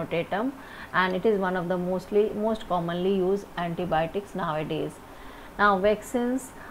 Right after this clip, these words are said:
are discovered by Edward Jenner in seventeen ninety-six, usually made from weak or inactive versions of the same microbes that make us ill.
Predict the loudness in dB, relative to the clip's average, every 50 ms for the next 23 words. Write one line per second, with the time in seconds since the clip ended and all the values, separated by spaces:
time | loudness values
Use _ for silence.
0 | -8 -2 2 4 4 4 4 2 2 4 6 6 8 8 6 6 4 4 4 4
1 | 4 2 2 2 4 4 4 4 2 2 2 2 2 2 2 2 2 0 0 0
2 | -2 -2 -2 -2 -2 0 -2 0 0 0 0 0 0 0 -2 -2 -2 -2 -4 -4
3 | -2 -2 -2 -2 -4 -8 -14 -14 -16 -16 -16 -16 -16 -18 -18 -10 0 4 4 6
4 | 6 6 6 6 6 4 4 2 2 2 2 4 4 4 2 0 0 2 2 2
5 | 2 2 0 2 2 2 2 0 -2 0 2 4 4 4 2 0 -2 -2 -2 -2
6 | -4 -10 -14 -6 -2 0 0 0 -2 -2 0 2 2 2 0 -4 -12 -16 -14 -4
7 | 2 4 4 4 4 2 0 0 2 2 0 0 2 4 2 2 2 2 0 2
8 | 2 2 2 2 0 0 -2 -2 0 2 2 2 2 0 0 0 0 2 0 0
9 | -4 -8 -12 -8 -4 -2 0 0 -2 -2 -2 -2 -2 -2 -2 -4 -12 -16 -18 -10
10 | -2 0 2 2 2 0 -2